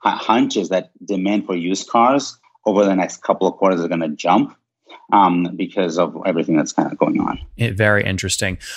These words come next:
Speaker 2: Okay, um, before we jump, so we're talking, like,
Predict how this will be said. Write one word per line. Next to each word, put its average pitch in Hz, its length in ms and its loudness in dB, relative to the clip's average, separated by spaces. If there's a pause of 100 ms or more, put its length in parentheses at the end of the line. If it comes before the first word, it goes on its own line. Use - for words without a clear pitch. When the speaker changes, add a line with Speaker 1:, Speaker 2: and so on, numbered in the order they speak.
(120)
Speaker 2:
Okay, 147 280 0
um, 139 260 0
before 147 480 -2
we 175 160 2
jump, 127 380 -2
so 113 300 0
we're 127 120 0
talking, 131 220 2
like, 110 260 0